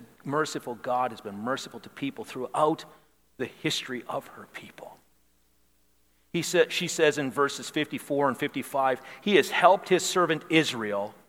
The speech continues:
remembering to be merciful to Abraham and his descendants forever, just as he promised our ancestors." She kind of quietly concludes her hymn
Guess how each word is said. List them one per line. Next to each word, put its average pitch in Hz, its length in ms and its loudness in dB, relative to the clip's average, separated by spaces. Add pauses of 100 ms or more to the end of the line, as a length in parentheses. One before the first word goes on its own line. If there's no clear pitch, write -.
(260)
remembering 196 480 10
to 180 60 4
be 165 120 6
merciful 196 540 2
to 165 180 2
Abraham 170 480 6
and 151 60 2
his 131 100 -4
descendants 180 520 -2
forever, 131 420 4 (200)
just 202 220 8
as 175 120 4
he 156 100 0
promised 180 480 4
our 151 100 8
ancestors." - 1120 -6 (2250)
She - 100 -18
kind 175 220 -4
of - 80 -8
quietly 147 880 0 (920)
concludes 139 560 -4
her 117 160 -10
hymn 123 500 -6